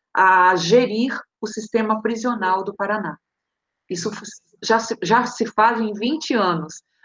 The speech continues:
mas ainda continuo sendo a única. É triste eu saber disso, mas, de qualquer maneira,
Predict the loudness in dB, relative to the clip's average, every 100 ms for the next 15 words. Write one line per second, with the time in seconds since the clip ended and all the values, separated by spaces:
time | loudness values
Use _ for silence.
0 | _ -2 0 0 0 -2 0 -2 -2 -4
1 | -6 -10 -8 -8 -6 -4 -4 -4 -6 -4
2 | -6 -6 _ _ _ _ _ _ -2 0
3 | 2 2 2 0 4 4 4 -2 0 2
4 | 6 4 4 0 0 0 2 2 0 -2
5 | -4 -2 -2 0 -2 -4 -4 -4 -4 -6